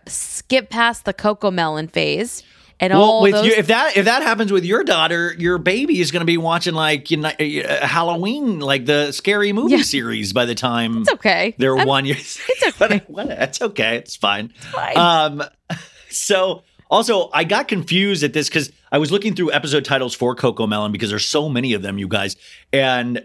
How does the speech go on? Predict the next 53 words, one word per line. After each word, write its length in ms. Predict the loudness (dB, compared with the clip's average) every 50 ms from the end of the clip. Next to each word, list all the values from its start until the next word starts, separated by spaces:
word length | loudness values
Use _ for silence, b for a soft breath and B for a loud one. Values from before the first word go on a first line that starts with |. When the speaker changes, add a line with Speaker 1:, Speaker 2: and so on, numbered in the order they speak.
| _ -6
Speaker 2:
uh, 300 | -4 -2 -2 -2 -2 -2
one 260 | 0 0 0 0 2
episode 400 | 0 -2 -2 0 -2 -2 -2 0
was 380 | 0 0 0 0 0 -2 -4 -2
Baby 320 | -2 -2 -2 -2 -2 -4 -4
Shark, 360 | -4 -4 -4 -6 -10 -12 -6 0
and 80 | 2
I 80 | 2 2
was 140 | 2 2 2
like, 220 | 0 0 0 -2
"Wait 180 | -2 0 0 0
a 40 |
sec, 360 | -2 -4 -4 -4 -6 -8 -12 _ _ _ _ _ _ _ _ 0
I 140 | 0 0 0
know 220 | 0 -2 -2 0
Baby 320 | 0 0 0 0 0 -4 -6
Sh-," 80 | -2 -2
it's 140 | -2 0 0
like, 180 | -2 -2 -2 -2 -4
"Is 200 | -2 -2 -2 -2
this, 360 | -2 -2 0 -2 -4 -8 -10 _ _ _ _ _ _ _ _ _ 0
is 220 | 0 0 0 0 0
this 300 | -2 -2 -2 -2 -8 -4
the, 500 | 0 0 2 2 2 0 0 -2 -4 -6 -10 -6
is 140 | -6 -4 -2
this 120 | -2 -2 -2
the 80 | -2
show 280 | 0 0 0 0 0 2
that 120 | 0 0
introduced 440 | 0 -2 -2 -2 -2 -2 -4 -2 -2
Baby 280 | 0 0 0 0 -2 -2
Shark 280 | 0 2 0 0 0
to 60 | -2
the 100 | -2 -2 0
world?" 400 | 2 0 2 2 0 -2 -4 B B B B B B
And 100 | -2 0
then 100 | 0 0
that's 240 | -2 -2 -2 -2 -4
not 220 | -2 0 0 2 2
actually 300 | 2 0 0 -2 -2 -2
the 100 | -2 -6
case. 380 | -4 -2 0 0 0 0 0 0
They 120 | -2 -2
do 220 | -2 -2 0 0
a 60 | 0 0
Baby 280 | 0 -2 -2 -2 -2
Shark 280 | -2 -2 -2 -4 -6 _ -2
episode 580 | -2 0 0 -2 -4 -2 -2 0 0 -2 -2 -4
because 300 | -6 -6 -4 -4 -4 -4
the 100 | -4 -6
Baby 420 | -2 0 0 0 0 0 -2 -6
Shark 400 | -4 -2 0 0 0 -2 -4 -8
song, 760 | -10 -8 -4 -2 0 0 0 0 -2 -2 -4 -6 -6 -8 -10